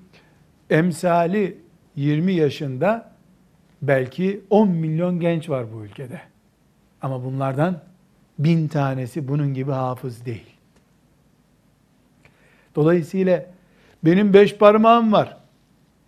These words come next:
diyen bir adam bir ödül kazanamayacağı gibi,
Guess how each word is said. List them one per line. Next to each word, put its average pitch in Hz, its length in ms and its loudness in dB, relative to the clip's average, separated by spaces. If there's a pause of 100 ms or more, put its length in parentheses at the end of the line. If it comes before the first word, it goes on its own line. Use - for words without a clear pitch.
(500)
diyen 175 440 6
bir 175 220 0
adam 160 340 -2 (600)
bir 226 140 -8
ödül 185 280 0
kazanamayacağı 143 840 -2
gibi, 113 320 -12